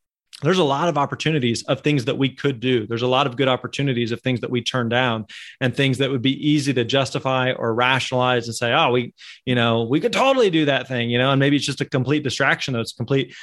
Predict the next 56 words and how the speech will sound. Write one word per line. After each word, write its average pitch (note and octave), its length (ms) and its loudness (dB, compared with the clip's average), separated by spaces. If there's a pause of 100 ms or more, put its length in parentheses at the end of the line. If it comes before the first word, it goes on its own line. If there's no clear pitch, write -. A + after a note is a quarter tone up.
sideways C3 480 0
energy. B2+ 360 0
So C3 260 0
having F3+ 540 2
that D3+ 260 0 (140)
focus D#3+ 520 0
and C#3 100 -6
focusing D3 320 -2
on C3 60 -2
the A#2+ 80 -2
right B2+ 180 0
things C3 340 -2 (280)
is C3 200 0
critically D#3 520 0
important. C3 320 -2
So F3+ 80 2
let's G#3 180 2
flesh B3 220 2
this G3 160 0
out F#3 160 2
a F3 40 2
little D#3+ 200 2
bit D3+ 120 -2
more. D3 200 2
Like, C3 160 2
when D3+ 80 0
we, D#3+ 240 2
you, D#3+ 100 -4
you F3 200 -4
gave F3+ 180 2
us D#3 80 -2
kinda, E3 180 2
again, D3 240 2
kind D#3+ 220 0
of C#3+ 60 -4
an - 120 -14
overview C#3 560 2 (240)
of B2+ 140 0
what D#3 160 2
the D3+ 60 -10
power C#3+ 360 2
hour C3 200 4
is, C#3 120 2
but, D3 80 0
like, D3+ 160 2
what F#3 120 2
does A3+ 100 0
that F#3+ 220 0
look D#3 200 -4
like D#3+ 220 2
on C#3+ 80 0
a C3 40 -4
practical, C#3+ 760 0 (240)
maybe C#3+ 180 2
day-to-day C#3 520 2
basis? B2+ 720 0